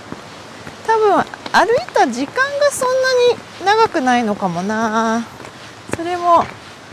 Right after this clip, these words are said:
疲れがそんなにない理由かもしれませんね。まあ、そうは言っても足にやっぱり来てるには来てる。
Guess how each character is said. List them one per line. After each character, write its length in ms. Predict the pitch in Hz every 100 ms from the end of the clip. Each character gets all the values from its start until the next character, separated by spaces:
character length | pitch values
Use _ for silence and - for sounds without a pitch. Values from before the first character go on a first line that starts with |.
| - -
疲 240 | - 294
れ 140 | 311 262
が 220 | 202 - -
そ 160 | - 262
ん 80 | 254
な 100 | 247
に 180 | 247
な 180 | 233 240
い 140 | 180 - - - -
理 120 | 208
由 140 | 214 190
か 180 | 208 170
も 120 | 147
し 100 | -
れ 120 | 165
ま 120 | 156
せ 160 | - 170
ん 40 |
ね。 40 | 175 156 160 - - -
ま 100 | 370
あ、 40 | 359
そ 140 | 427
う 20 | 466
は 60 | 466
言 80 | 370
っ 20 |
て 160 | - 254
も 300 | 247 240 160 - - - - - - -
足 260 | 247 269
に 140 | 277 196
や 80 |
っ 40 | 190
ぱ 160 | 208
り 140 | 170 - - - -
来 100 | -
て 120 | - 233
る 120 | 170
に 100 | 175
は 80 | 147
来 140 | -
て 100 |
る。 100 | 127